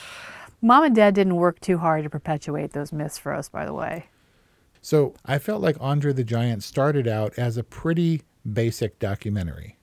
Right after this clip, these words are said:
Speaker 2: right? I was born, I grew up, David Copperfield sense, and we kinda got a glimpse of this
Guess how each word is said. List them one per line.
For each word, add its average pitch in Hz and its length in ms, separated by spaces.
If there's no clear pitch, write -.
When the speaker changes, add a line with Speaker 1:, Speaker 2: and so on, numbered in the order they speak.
Speaker 2:
right? 104 240
I 98 120
was 92 180
born, 143 480
I 110 120
grew 98 260
up, 143 240
David 110 280
Copperfield 131 540
sense, 135 300
and 107 120
we 110 120
kinda 120 260
got 113 180
a 104 40
glimpse 117 400
of 101 140
this 104 260